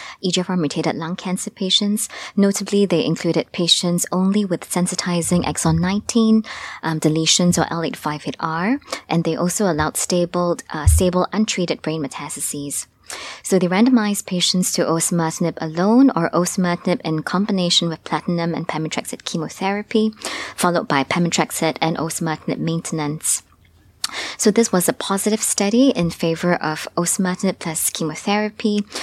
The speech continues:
um, translating to an improvement in progression-free survival with a hazard ratio of zero point six two, uh, with a median P F S of twenty-five point five months, um, in the chemotherapy-containing arm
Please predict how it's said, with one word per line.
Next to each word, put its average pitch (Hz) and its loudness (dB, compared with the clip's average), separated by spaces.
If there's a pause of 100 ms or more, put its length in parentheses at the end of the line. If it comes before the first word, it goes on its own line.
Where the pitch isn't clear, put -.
(280)
um, 156 -2
translating 175 2
to - 0
an 156 4
improvement 185 2
in 165 0
progression-free 165 0
survival 180 0 (340)
with 170 2
a 156 0 (120)
hazard 160 2
ratio 160 2
of 160 -2
zero 156 0
point 151 -6
six - -4
two, 254 4 (420)
uh, 170 -2
with 165 2
a 156 4
median 180 4
P - -4
F 151 -2
S 214 0
of - -4
twenty-five 180 -2
point - -4
five - -4
months, 208 0 (380)
um, 156 0
in 151 2
the 143 -2
chemotherapy-containing 160 -2
arm 220 4